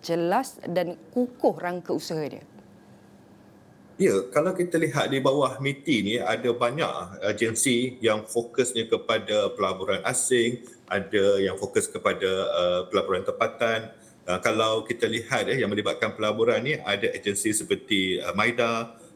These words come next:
Speaker 2: uh, Matrade, uh, Invest K L, uh, H D C, uh, Exim Bank,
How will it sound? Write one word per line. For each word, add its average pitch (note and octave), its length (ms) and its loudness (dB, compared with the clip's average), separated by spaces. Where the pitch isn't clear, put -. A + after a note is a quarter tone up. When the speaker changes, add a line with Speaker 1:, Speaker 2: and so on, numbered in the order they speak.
Speaker 2:
uh, D#2+ 240 -4
Matrade, A#2 720 0
uh, - 240 -6
Invest G2+ 400 0
K G#2+ 160 -2
L, G#2+ 320 0
uh, F2 200 -6
H G2 240 -2
D - 80 -
C, - 120 0
uh, - 320 -10
Exim G2 480 0
Bank, G#2+ 480 0